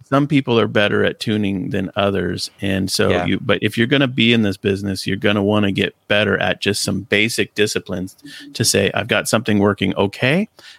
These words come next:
Speaker 1: How do I make it work really well?" Or I can identify that this is not working and there's no value in it. There's, like, no good part of this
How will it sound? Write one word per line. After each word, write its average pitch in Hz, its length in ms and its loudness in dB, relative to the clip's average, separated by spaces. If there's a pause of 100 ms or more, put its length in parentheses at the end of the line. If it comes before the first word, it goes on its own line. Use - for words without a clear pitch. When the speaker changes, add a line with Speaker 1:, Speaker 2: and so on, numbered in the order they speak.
Speaker 1:
How 113 160 0
do 107 100 4
I 101 120 2
make 101 200 2
it 101 80 -2
work 101 200 0
really 92 240 2
well?" 92 460 2 (460)
Or 127 420 6
I 104 120 0
can 107 140 0
identify 104 500 2
that 98 120 -2
this 101 180 -2
is 98 100 -4
not 98 200 -4
working 98 440 -4
and 98 120 -4
there's 107 220 -4
no 101 320 4
value 92 580 0
in 95 180 0
it. 92 160 -6
There's, 101 200 0
like, 95 200 0
no 104 280 4
good 98 280 2
part 92 260 0
of 90 100 0
this - 320 -4